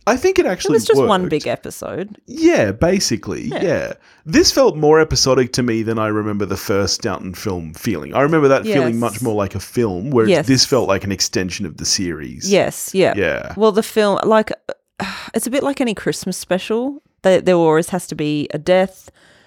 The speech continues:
Speaker 2: a birth,
Speaker 1: Yeah.
Speaker 2: a marriage,
Speaker 1: <laughs>
Speaker 2: something, you know, has to change with the historic period that they're
Speaker 1: Yeah.
Speaker 2: in. Yeah. It was, it, it ticked all the boxes.
Speaker 1: Yeah.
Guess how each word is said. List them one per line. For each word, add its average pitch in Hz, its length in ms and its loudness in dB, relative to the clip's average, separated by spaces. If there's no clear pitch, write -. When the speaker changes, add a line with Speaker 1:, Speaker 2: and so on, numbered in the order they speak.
Speaker 2:
a 185 60 2
birth, 160 420 4
Speaker 1:
Yeah. - 200 2
Speaker 2:
a 160 40 0
marriage, 165 800 0
Speaker 1:
<laughs> - 220 -20
Speaker 2:
something, 170 1400 -2
you 160 140 -2
know, 143 200 0
has - 340 -8
to - 100 -10
change 156 640 -4
with 165 160 -4
the 156 100 -4
historic 156 600 -6
period 208 760 2
that - 140 -2
they're 170 260 2
Speaker 1:
Yeah. 170 140 2
Speaker 2:
in. 160 320 -4
Yeah. 139 280 0
It 254 100 2
was, - 540 -6
it, 220 160 0
it 220 140 0
ticked - 180 0
all 220 120 2
the 190 80 -2
boxes. 123 560 -4
Speaker 1:
Yeah. 98 220 -2